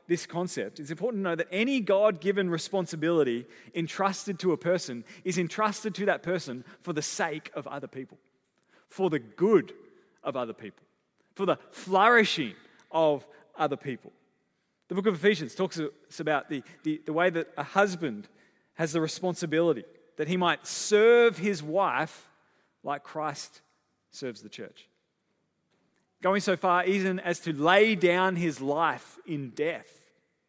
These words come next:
for the sake of his wife, just as Christ did the church. Peter's gonna say in a, a few verses' time that a husband is called to, to honor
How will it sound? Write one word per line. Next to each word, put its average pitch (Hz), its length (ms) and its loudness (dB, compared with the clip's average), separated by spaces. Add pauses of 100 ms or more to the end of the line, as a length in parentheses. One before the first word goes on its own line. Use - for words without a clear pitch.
(500)
for - 140 -12
the 123 80 -14
sake 123 420 -14 (720)
of 110 100 -14
his 113 160 -12
wife, 98 380 -16 (540)
just - 180 -18
as 113 80 -16
Christ 117 460 -14
did - 180 -20 (720)
the 135 60 -18
church. - 460 -18 (1000)
Peter's 143 220 -6
gonna 131 160 -10
say 135 260 -4
in 110 220 -14
a, 131 240 -16
a - 20 -16
few 135 160 -12
verses' 123 320 -8
time 147 280 -10 (920)
that 143 160 -4 (100)
a 131 60 -10
husband 143 440 -8
is 139 140 -12
called 139 200 -12
to, 123 100 -14 (180)
to 151 140 -16 (100)
honor 143 300 -10